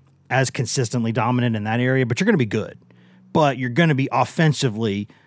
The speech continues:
so much better. And I personally, I'm not the coach, duh, but I'm okay with that trade because you gotta play defense to be competitive and to compete for championships. You also have to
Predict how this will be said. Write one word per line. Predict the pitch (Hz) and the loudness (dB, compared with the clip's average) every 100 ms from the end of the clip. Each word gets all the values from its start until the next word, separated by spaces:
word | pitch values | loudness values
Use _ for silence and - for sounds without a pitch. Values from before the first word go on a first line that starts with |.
| _ | _
so | - - 147 | -6 0 2
much | 135 123 113 | 2 0 -2
better. | 107 117 104 104 - _ _ | -4 -4 -4 -10 -18 _ _
And | 143 131 120 117 - | -4 0 0 -2 -4
I | - 151 175 185 | 0 2 4 2
personally, | - 147 156 - 185 190 196 185 _ _ _ _ _ _ _ _ _ - | 2 0 0 0 0 2 0 -4 _ _ _ _ _ _ _ _ _ -2
I'm | 131 | 2
not | 160 123 | 4 2
the | 104 | 0
coach, | 123 82 - - _ | -4 -4 -14 -20 _
duh, | - 101 - _ _ - | -6 -6 -8 _ _ -8
but | 123 120 117 _ | -2 0 -2 _
I'm | 143 208 196 | 2 4 4
okay | 151 165 | 2 2
with | 131 | 2
that | 147 117 | 0 -4
trade | - 101 82 - _ _ _ _ _ _ _ - | -4 -8 -10 -18 _ _ _ _ _ _ _ -4
because | 135 151 139 135 123 110 | -2 2 2 2 -2 -4
you | 135 | -2
gotta | 127 175 180 | 2 2 2
play | 160 147 | 2 2
defense | 135 143 160 156 | 2 0 0 0
to | 139 | 0
be | 143 | -2
competitive | 139 117 127 139 147 | 0 0 0 0 0
and | 135 | 0
to | 117 | -2
compete | - 135 | -4 -6
for | 120 | -4
championships. | 131 131 147 147 165 147 - - - | -2 -2 -2 -2 -2 -2 -8 -12 2
You | 185 | 4
also | 226 240 | 4 4
have | 208 | 2
to | 190 | 0